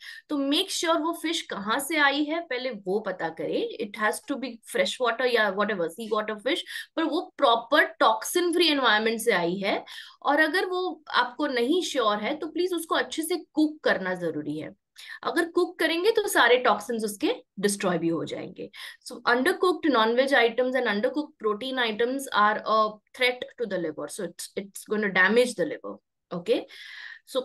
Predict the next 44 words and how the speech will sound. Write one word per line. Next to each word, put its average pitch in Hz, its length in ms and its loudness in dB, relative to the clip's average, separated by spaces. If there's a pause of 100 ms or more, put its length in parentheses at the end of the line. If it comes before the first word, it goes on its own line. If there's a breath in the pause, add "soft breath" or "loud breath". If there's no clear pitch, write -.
कच्ची 277 240 4
पकी 277 280 2
चीजें, 240 540 4
uh, 202 260 2
especially 226 680 -4
dairy 208 220 -4 (100)
products, 190 500 -2
uh, 190 60 -4
especially, 196 600 -2 (240)
uh, 170 280 -2
you 262 100 2
know, 240 300 0
uh, 202 180 2
milk, 311 420 2
milk 269 160 0 (160)
की 311 120 2
भी 302 100 4
बात 226 300 2
करूँ, 269 280 -2 (340 loud breath)
तो 285 60 0
अगर 302 120 -2
pasteurized 311 800 2
milk 330 160 -2
नहीं 277 300 0
लेते 254 320 2
आप, 247 200 0
you 254 80 -4
know, 269 140 -4
वो 269 220 -6
toned 277 360 0
milk, 262 280 -4
processed 294 440 -4
milk, 269 180 -4 (540 loud breath)
हम 311 220 4
भले 370 160 6
बोलते 262 320 4
हैं 392 60 2
processing 247 520 2
is 233 60 2
नहीं, 254 120 -2
but 311 140 -10 (220)
कहीं 285 240 2
कहीं 370 240 -2
पर 381 280 -8